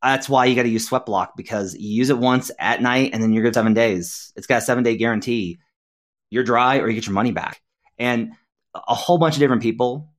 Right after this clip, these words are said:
have used Sweat Block, and we have all these testimonials from folks. So there's a story about a high school teacher. Uh, he pit out by fourth period 'cause some schools are just absolutely, they have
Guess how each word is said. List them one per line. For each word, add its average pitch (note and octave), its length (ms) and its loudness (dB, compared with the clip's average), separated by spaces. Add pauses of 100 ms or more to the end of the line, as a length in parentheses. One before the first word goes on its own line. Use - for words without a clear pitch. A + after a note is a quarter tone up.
(160)
have G#2+ 480 -2
used A2 260 -2
Sweat A2+ 160 2
Block, A#2 260 2
and A2+ 60 0
we A#2+ 60 4
have A2+ 80 2
all A2+ 160 2
these A2 100 0
testimonials A2 500 0
from A2+ 120 -6
folks. A#2 220 2
So C3 120 2
there's A#2+ 160 2
a A#2+ 60 -4
story E3 180 4
about C3+ 180 6
a - 60 -2
high A#2 120 0
school C3 200 -6
teacher. C#3+ 380 -2 (360)
Uh, G#2+ 160 2
he B2+ 140 -2
pit B2 160 0
out A2+ 140 2
by G2+ 100 0
fourth G2+ 240 -2
period F2 380 -4
'cause F#2 260 -12
some G#2 180 -2
schools G2+ 300 -4
are F#2 40 -6
just E2+ 180 -10
absolutely, F#2 500 -2
they F2+ 140 -4
have F#2 200 -6